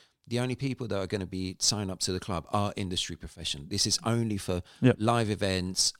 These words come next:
Speaker 1: and T V industries.
Speaker 2: And how do you vet those people to know, especially for the fuppers?
Speaker 1: Yeah.
Speaker 2: How do you know that that's what they're doing? Do you ch-, do you ask for a C V? Do you ask for background checks or anything like that?
Speaker 1: No. Well, so what we're gonna do is, uh, the first crowd is gonna be an invited crowd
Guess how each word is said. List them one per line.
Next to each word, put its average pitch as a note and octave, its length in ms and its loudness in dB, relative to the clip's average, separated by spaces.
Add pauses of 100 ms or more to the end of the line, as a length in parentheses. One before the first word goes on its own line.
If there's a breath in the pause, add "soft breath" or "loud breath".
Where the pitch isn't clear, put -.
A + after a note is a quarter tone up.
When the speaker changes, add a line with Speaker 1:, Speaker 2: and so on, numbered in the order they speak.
(120)
Speaker 1:
and F#2 360 -2 (160)
T F#2 240 0
V E2+ 420 -2
industries. D#2 460 -4
Speaker 2:
And B2+ 80 6
how C3+ 180 12
do B2+ 80 12
you A#2+ 140 12
vet A#2 260 6
those A#2 220 8
people A2+ 280 2
to - 120 2
know, A2+ 240 8
especially C3 320 6
for - 100 4
the A#2+ 80 8
fuppers? A#2 500 6 (140)
Speaker 1:
Yeah. G#2+ 200 2 (200)
Speaker 2:
How B2+ 220 8
do A#2+ 100 6
you A#2+ 300 8
know A#2 260 8
that A2 220 4
that's - 280 4
what A2 120 2
they're A#2 100 4
doing? A#2+ 220 6
Do C3 160 4
you B2 60 8
ch-, - 120 2 (160)
do C3 100 8
you B2 40 12
ask - 160 6
for A#2 60 4
a A#2 40 4
C A#2 240 4
V? A#2+ 160 10
Do A#2+ 140 4
you A#2 120 6 (460 loud breath)
ask A#2 160 2
for A#2 80 2
background A#2+ 400 8
checks - 220 0
or B2 40 2
anything A#2 200 -2
like A2+ 160 -2
that? G2 100 -4 (140)
Speaker 1:
No. B2 260 -2
Well, C3 220 6
so B2+ 240 8
what C3+ 200 6
we're C3+ 60 2
gonna B2+ 180 2
do G2+ 300 2
is, F#2 320 4
uh, G2 220 2 (120)
the G2+ 300 0
first C#3 360 6
crowd G#2+ 500 2 (100)
is G#2 140 4
gonna G2+ 180 0
be G#2 240 0
an G2+ 140 -2
invited G2+ 640 0
crowd D#2+ 480 -4